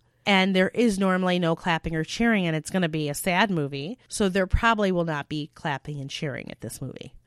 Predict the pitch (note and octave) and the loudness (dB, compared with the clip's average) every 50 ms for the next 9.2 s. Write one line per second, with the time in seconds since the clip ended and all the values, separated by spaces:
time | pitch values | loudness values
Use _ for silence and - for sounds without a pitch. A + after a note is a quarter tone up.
0 | _ _ _ _ - F#3+ F#3 F#3 F3+ F3+ F3 - - - - - - - - G#3+ | _ _ _ _ 4 6 6 6 6 4 2 0 -2 -4 -4 -6 -2 2 4 6
1 | A3+ A3 - - A3 G3 F3 D#3 E3 - - - G3+ G3+ F#3 E3+ D#3 - F3+ G3+ | 6 4 4 0 0 0 0 -4 -8 -16 -10 -6 -4 -2 -2 -2 -2 2 4 6
2 | G#3+ G#3+ G3+ G#3 G3+ G3+ F#3+ F#3+ A3+ A3+ A3 G#3+ F#3+ G3+ - - G3 F#3+ - - | 6 6 6 4 2 2 6 8 10 10 10 10 8 6 6 6 4 4 4 0
3 | - - G3+ F#3 G3 G#3 F3+ - - F#3 G3 G#3+ A3+ A3 A3+ G#3+ G#3+ G3+ G3+ D#3 | -2 -2 0 4 6 4 4 4 4 4 6 8 8 8 8 6 6 4 4 4
4 | F3 F3 E3+ F3 E3+ E3+ D#3 E3 E3 D#3 - - D#3+ - D#3 D#3 C#3+ - D3+ D3 | 2 0 0 0 0 -2 -2 -4 -4 -2 -2 -2 -2 0 -2 -4 -4 -4 -6 -8
5 | C#3+ C3+ - C#3+ - A#2+ - - - - E4+ - - A#3+ G#3+ C#4 - _ - - | -8 -10 -12 -12 -12 -12 -12 -10 -4 -2 -2 0 2 2 0 0 -2 _ -4 0
6 | - A#3 A3 G3+ A3 A3 G#3+ - - A3 - A#3+ D4+ D4+ C#4+ C4 A#3 G#3 - G#3+ | 4 4 4 4 4 0 -2 -2 -2 0 2 2 4 6 6 6 6 6 6 6
7 | G3 F3+ F3+ F3+ F3 E3+ - F3 E3 D#3+ D#3+ D#3+ - - A3+ G#3+ G#3 G#3+ G#3+ G3 | 6 6 6 4 2 2 2 2 2 2 0 -2 -4 -2 0 2 2 2 0 -2
8 | G#3+ A3 A3+ G#3 G3 F#3 F3 - - G3+ F#3+ - F#3+ F#3+ - - - F#3+ F3 F3 | -4 -4 -4 -4 -6 -6 -8 -8 -10 -10 -8 -6 -8 -8 -8 -6 -4 -4 -2 -2
9 | E3+ E3 E3 - | -2 -4 -6 -8